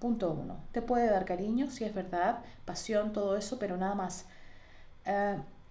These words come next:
creo que después te vas a dar cuenta que a lo mejor acá no, no hay avance, no, no hay una progresión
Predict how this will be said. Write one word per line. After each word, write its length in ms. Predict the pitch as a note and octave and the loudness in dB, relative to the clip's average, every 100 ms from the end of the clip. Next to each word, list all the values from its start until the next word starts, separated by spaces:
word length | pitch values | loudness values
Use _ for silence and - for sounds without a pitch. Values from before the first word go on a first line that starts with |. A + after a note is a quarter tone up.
| - | -4
creo 280 | A#3 A3 A3+ | 4 6 6
que 100 | G#3 | 4
después 560 | F#3+ - G#3+ G#3+ - - | 2 2 2 2 -6 2
te 80 | G3 | 4
vas 160 | F#3+ | 6
a 40 | G3+ | 2
dar 140 | G3+ | 2
cuenta 280 | G3+ G3+ A#3 | 0 2 2
que 60 | G#3 | 2
a 40 | |
lo 40 | |
mejor 300 | F3 E3+ G3 | 0 -2 0
acá 380 | F#3+ F#3 F#3+ G3 | 0 0 0 0
no, 160 | - - F#3+ | -2 -6 -4
no 120 | G3+ | 0
hay 120 | B3 | 2
avance, 680 | G#3+ C4 G3+ - - C#3+ - | 2 2 0 -4 -6 -8 -8
no, 220 | - F#3+ G#3 | -6 -4 0
no 180 | A3 | 4
hay 180 | B3 A3 | 4 4
una 220 | F#3+ F3+ | 2 0
progresión 840 | F3+ F3+ F3+ F3+ - G3+ F#3+ F3+ | 0 0 0 -4 -4 -2 0 -2